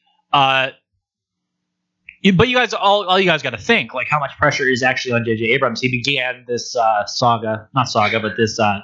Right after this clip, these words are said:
trilogy, and now he ha-, he has the, I wanna say, i-, is it even a, a pleasure of ending it, or is it more of a, like, a,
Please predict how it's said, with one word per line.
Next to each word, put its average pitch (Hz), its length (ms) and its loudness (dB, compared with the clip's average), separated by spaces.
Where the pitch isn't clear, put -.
trilogy, 113 600 0
and 139 80 2
now 151 140 2
he 143 140 -4
ha-, 143 240 -8
he 151 120 4
has 147 280 -4
the, 123 180 -6
I 143 100 4
wanna 143 180 2
say, 131 360 0
i-, - 180 0
is 226 160 0
it 262 60 -2
even 247 200 0
a, 196 60 -2
a 156 80 0
pleasure 165 500 0
of 208 160 0
ending 220 280 0
it, 226 180 -4
or 165 180 4
is 139 140 0
it 139 120 -4
more 156 240 4
of 151 160 -4
a, 127 280 0
like, 123 100 -2
a, 123 80 -2